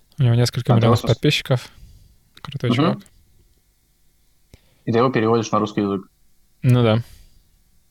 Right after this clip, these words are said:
Speaker 1: Попробовал
Speaker 2: А.
Speaker 1: примерно год назад, по-моему, я первое видео выпустил. Оно зашло,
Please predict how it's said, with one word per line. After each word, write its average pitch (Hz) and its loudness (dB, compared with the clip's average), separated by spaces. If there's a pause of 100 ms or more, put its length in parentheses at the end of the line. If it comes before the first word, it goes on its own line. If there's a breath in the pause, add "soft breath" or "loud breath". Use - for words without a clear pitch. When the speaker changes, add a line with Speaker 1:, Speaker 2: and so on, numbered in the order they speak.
(280)
Speaker 1:
Попробовал 117 2
Speaker 2:
А. 80 -6 (340)
Speaker 1:
примерно 117 2
год 113 2
назад, 123 0
по-моему, 127 0
я 120 0
первое 123 -2
видео 117 -4
выпустил. 127 -8 (800 soft breath)
Оно 117 2
зашло, 127 2